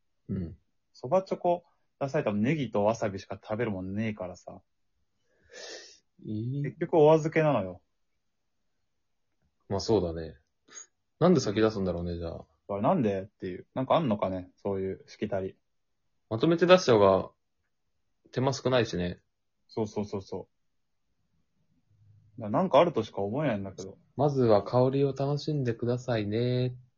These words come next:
Speaker 1: みたいな。
Speaker 2: 蕎麦のチョコで？
Speaker 1: そう。
Speaker 2: つゆで？
Speaker 1: と、あとネギとか。
Speaker 2: ネギで？
Speaker 1: 「まずは香りと見た目を楽しんでくださいね」ってことじゃないの？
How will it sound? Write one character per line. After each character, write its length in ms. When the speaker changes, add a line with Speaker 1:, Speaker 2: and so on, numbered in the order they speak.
Speaker 1:
み 80
た 120
い 40
な。 240
Speaker 2:
蕎 180
麦 180
の 160
チ 80
ョ 60
コ 120
で？ 260
Speaker 1:
そ 260
う。 40
Speaker 2:
つ 100
ゆ 160
で？ 180
Speaker 1:
と、 100
あ 60
と 80
ネ 160
ギ 160
と 120
か。 180
Speaker 2:
ネ 140
ギ 140
で？ 240
Speaker 1:
「ま 140
ず 80
は 180
香 260
り 80
と 100
見 140
た 120
目 140
を 80
楽 320
し 120
ん 60
で 100
く 120
だ 120
さ 140
い 60
ね」 300
っ 20
て 220
こ 100
と 100
じ 60
ゃ 20
な 100
い 40
の？ 80